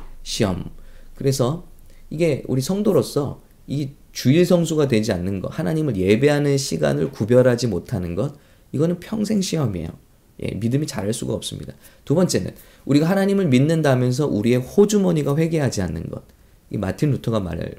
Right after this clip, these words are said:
말씀하신 것입니다. 아, 호주머니가 회개하지 않는, 어, 회개는 진정한 회개가 아니다. 이 물질에 대한 우리의 관념을, 우리의, 어, 태도를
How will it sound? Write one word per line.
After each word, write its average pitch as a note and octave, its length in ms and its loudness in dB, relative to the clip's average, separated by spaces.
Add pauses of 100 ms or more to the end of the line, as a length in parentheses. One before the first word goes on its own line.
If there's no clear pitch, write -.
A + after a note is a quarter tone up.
말씀하신 F2+ 640 -6
것입니다. - 460 -10 (420)
아, - 120 -10
호주머니가 C3 640 0
회개하지 G#2 440 -2
않는, D#2 300 -6 (480)
어, C3 140 -10
회개는 A2 340 -2
진정한 G2 460 -4
회개가 - 340 -6
아니다. F2+ 340 -8 (640)
이 - 420 -2
물질에 C#3 640 4
대한 C3 260 4
우리의 G2+ 340 0
관념을, G2 680 -2
우리의, F#2 680 -2
어, G1+ 280 -4
태도를 D#3+ 640 -2